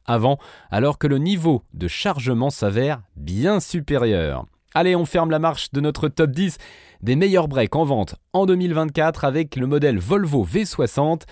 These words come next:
En effet, si vous souhaitez faire preuve d'un surcroît d'originalité en choisissant votre break, car comble de l'ironie, les modèles allemands représentent des références si attractives qu'elles en deviennent peut-être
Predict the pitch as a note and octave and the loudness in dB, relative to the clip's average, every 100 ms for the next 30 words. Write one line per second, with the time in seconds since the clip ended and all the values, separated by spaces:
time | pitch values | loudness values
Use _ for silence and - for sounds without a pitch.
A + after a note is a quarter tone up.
0 | - - - B2+ D3+ F3 D#3 - G#2+ G2+ | -20 -12 -4 0 0 0 0 -2 -4 -4
1 | - F3 F3+ - C3 - - C3+ F2+ F#2+ | -2 0 0 -2 -4 -2 0 0 0 -4
2 | - - G#3+ F2+ A#2 F#2 G#2 G#2 G2+ F2+ | -2 -4 -6 -2 -2 0 0 0 0 -2
3 | G2+ G#3 G3+ G#2+ - F#2+ F2+ - C3+ F#2 | -4 -2 -2 -4 -4 -6 -4 -4 -4 -4
4 | E2+ D2 A#2+ F#3 - - - - - D2+ | -6 -2 0 0 -4 -20 -20 -20 -14 -14
5 | - - D3+ F#2 E2+ F2+ G2+ A#2+ D#3 D#3+ | -10 -4 -2 0 -2 0 2 2 2 2
6 | G2+ G2 G2 A2 A#2+ B2 F2+ - G#2+ A#2 | 0 0 0 2 2 2 0 0 0 0
7 | G2 E2 F2 G2+ A#2 B2 B2 - - - | -2 -4 -2 -2 -2 -2 -4 -6 -10 -4
8 | F#3+ F3+ - D#3+ - F3 C#3+ D#3 C3+ C#3 | -2 -2 -2 -4 -4 -6 -2 -2 0 0
9 | C#3 C3 C3 D#3+ G#3+ - | 0 -2 -2 -4 -4 -6